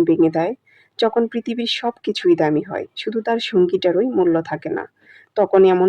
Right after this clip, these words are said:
সঙ্গীর সম্পর্ক থেকে বের হওয়ার জন্য মানুষ সুযোগ খুঁজে যায়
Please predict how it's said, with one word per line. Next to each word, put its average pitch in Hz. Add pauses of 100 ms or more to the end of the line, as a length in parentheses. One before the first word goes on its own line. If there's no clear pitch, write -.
সঙ্গীর 170
সম্পর্ক 170 (120)
থেকে 170
বের 170
হওয়ার 170
জন্য 165 (420)
মানুষ 190
সুযোগ 214
খুঁজে 156
যায় -